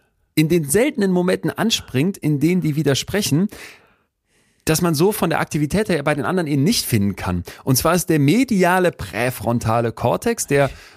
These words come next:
eben vor allem mal bei der Entscheidungsfindung vermittelt, und die anteriore Insula, die unter anderem so bei dem,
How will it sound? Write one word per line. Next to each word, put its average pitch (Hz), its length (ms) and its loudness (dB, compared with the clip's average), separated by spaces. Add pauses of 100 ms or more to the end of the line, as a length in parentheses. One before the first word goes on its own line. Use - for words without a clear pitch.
(260)
eben 107 240 -2
vor - 340 -10
allem 143 260 2
mal 123 200 0
bei 113 120 0
der 107 120 -2
Entscheidungsfindung 185 1040 -2
vermittelt, 196 640 -2 (340)
und 226 320 2
die 180 160 -4
anteriore 165 760 0
Insula, 160 680 2 (280)
die 156 140 -4
unter 190 300 0
anderem 175 340 -2 (300)
so 143 220 0
bei 156 120 2
dem, 147 380 0